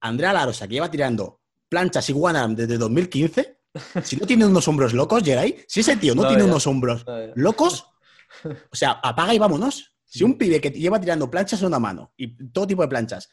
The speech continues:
Speaker 1: que todos los años la Burning Games se la ha pasado por el, por el nepe, porque es que se,
Speaker 2: <laughs>
Speaker 1: cada vez que va para allá, arrasa, si ese tío no tiene un contorno de hombros estratosférico y unos bíceps de, de, de gimnasta locos, apaga y vámonos. O sea, es que el cuerpo
Speaker 2: Claro.
Speaker 1: te acompaña al tipo de entrenamiento que lleves y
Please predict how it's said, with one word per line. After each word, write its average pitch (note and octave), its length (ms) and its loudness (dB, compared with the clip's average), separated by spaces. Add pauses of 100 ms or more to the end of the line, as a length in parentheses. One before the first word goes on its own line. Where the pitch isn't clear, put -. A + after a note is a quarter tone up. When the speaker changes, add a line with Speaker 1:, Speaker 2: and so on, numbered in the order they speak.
(140)
Speaker 1:
que C#3 400 -8
todos F#3+ 140 0
los G3 160 0
años D#3 180 0
la C#3+ 80 0
Burning D3+ 280 -2
Games A2+ 180 -6
se A2+ 80 -10
la C3+ 60 -2
ha D#3 80 -8
pasado D3+ 340 -4
por A#2+ 180 -2
el, A2+ 200 -2
por B2+ 140 -4
el A#2+ 140 2
nepe, A#2 340 -2 (220)
porque - 260 -6
es D#3 60 -8
que E3+ 160 -2
se, D#3+ 200 -4
Speaker 2:
<laughs> - 0 -
Speaker 1:
cada D3 160 0
vez E3+ 120 2
que - 80 0
va D#3 100 4
para D3+ 80 2
allá, A2+ 260 -2 (120)
arrasa, C#3+ 420 -4 (420)
si F#3+ 100 -2
ese A3 160 2
tío A#2+ 160 0
no D#3 120 0
tiene E3 420 -2 (320)
un G#3+ 180 0
contorno D#3 560 2
de C3 120 2
hombros C3 440 -2
estratosférico C3 880 -4
y C3+ 120 -4
unos F3 180 -2 (180)
bíceps C3 500 -4 (200)
de, B2 240 0
de, B2 200 2
de A#2+ 200 -2
gimnasta C3 580 -2
locos, D#3 420 -2 (220)
apaga G#2+ 360 -6
y - 20 -2
vámonos. C#3+ 420 -4
O D3+ 40 -6
sea, B2+ 140 -4
es - 40 -20
que E3+ 80 -2
el B2+ 80 -4
cuerpo C#3+ 260 -4
Speaker 2:
Claro. E3+ 40 -2
Speaker 1:
te F3+ 60 -4
acompaña D3+ 360 -4
al D3+ 80 -6
tipo C3+ 200 -6
de E3 40 0
entrenamiento D3 440 -6
que A#2 100 -6
lleves B2+ 280 -4
y G2 140 -18